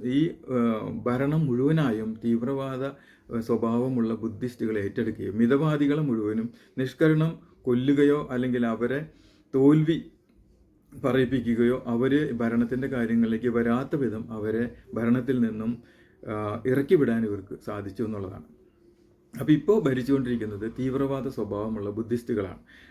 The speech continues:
അവരാദ്യം ചെയ്തത് ഓരോ വീടുകളിലെയും, മുസ്ലിം വീടുകളെയും ക്രിസ്ത്യൻ വീടുകളെയും പ്രത്യേകം തിരഞ്ഞെടുത്തുകൊണ്ട് അവിടുത്തെ ചെറുപ്പക്കാരെ ആദ്യം തന്നെ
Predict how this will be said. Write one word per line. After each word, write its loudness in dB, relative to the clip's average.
അവരാദ്യം 2
ചെയ്തത് -2
ഓരോ 4
വീടുകളിലെയും, 0
മുസ്ലിം -4
വീടുകളെയും -2
ക്രിസ്ത്യൻ -4
വീടുകളെയും 0
പ്രത്യേകം 0
തിരഞ്ഞെടുത്തുകൊണ്ട് -2
അവിടുത്തെ 2
ചെറുപ്പക്കാരെ 2
ആദ്യം -2
തന്നെ -6